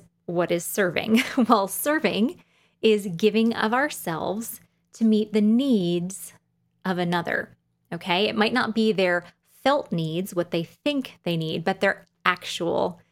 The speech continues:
needs. So giving of ourselves to meet the needs, the actual needs of another. Well, then the next question we have to examine is, what is the purpose of serving?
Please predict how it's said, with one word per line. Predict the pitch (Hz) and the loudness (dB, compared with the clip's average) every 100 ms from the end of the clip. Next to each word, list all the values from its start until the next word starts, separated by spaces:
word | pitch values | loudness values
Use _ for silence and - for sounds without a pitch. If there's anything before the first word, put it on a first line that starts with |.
| _ - | _ -6
needs. | 175 - 180 - | -4 -4 -6 -4
So | 196 | -2
giving | 180 196 247 285 | 0 0 0 0
of | |
ourselves | 294 294 - 170 175 175 - | 0 0 0 -2 -2 -6 -10
to | - 202 | -4 -2
meet | 190 190 - | 0 -2 -8
the | 185 185 | -4 0
needs, | 190 208 254 190 - 175 - | 2 2 2 0 -2 -6 -6
the | 202 - | -8 -6
actual | 180 196 - 254 240 | -8 -8 -6 -2 0
needs | 185 165 160 160 - - _ _ _ _ - | -2 -2 -6 -10 -14 -20 _ _ _ _ -10
of | 170 | -6
another. | 170 190 185 - 196 - _ _ _ _ _ _ - | -2 0 0 -2 -6 -10 _ _ _ _ _ _ -2
Well, | 247 | 0
then | 311 | 2
the | |
next | 339 453 - | 2 -2 0
question | 330 - 247 | -2 0 2
we | 233 | 2
have | 214 214 | 2 2
to | |
examine | 208 170 196 190 196 | 0 2 0 0 0
is, | 190 175 170 - _ _ _ _ - | -2 -2 -4 -10 _ _ _ _ -4
what | 208 254 | 0 2
is | 247 | 0
the | 233 | -4
purpose | - - 185 156 - - - _ _ _ _ _ 180 | -4 -6 -4 -6 -6 -10 -10 _ _ _ _ _ -10
of | 165 | -10
serving? | - 165 - - 190 | -8 -8 -8 -10 -12